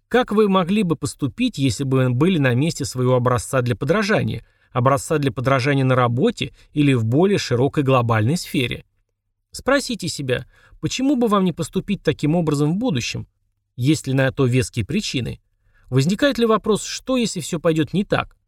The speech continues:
с которым надо справиться? Зачастую требуется столкнуться с ним лоб в лоб и всё обдумать.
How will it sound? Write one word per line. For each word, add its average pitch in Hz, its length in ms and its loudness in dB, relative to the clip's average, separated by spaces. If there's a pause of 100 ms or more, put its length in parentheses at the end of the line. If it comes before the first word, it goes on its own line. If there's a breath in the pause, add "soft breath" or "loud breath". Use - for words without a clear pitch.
(220)
с - 80 -16
которым 123 320 0
надо 117 160 0
справиться? - 600 -4 (600)
Зачастую 139 540 0
требуется 143 440 0
столкнуться 135 560 -2
с - 120 -8
ним 139 160 0
лоб 143 280 2
в - 40 -4
лоб 147 260 2
и 131 40 -2
всё 143 260 -2
обдумать. 165 460 -2